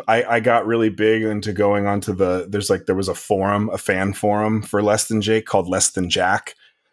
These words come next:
And I met, you know, a bunch of people that I still keep in touch with just through that forum,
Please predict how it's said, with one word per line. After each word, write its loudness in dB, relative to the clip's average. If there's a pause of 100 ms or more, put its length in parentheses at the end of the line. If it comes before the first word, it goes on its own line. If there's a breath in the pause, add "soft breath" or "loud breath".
(320 soft breath)
And 0
I -6
met, 0
you 0
know, 2
a 2
bunch 2
of -4
people 2
that 4
I 2
still 0
keep -4
in -4
touch -2
with 0
just -4
through -4
that 0
forum, 0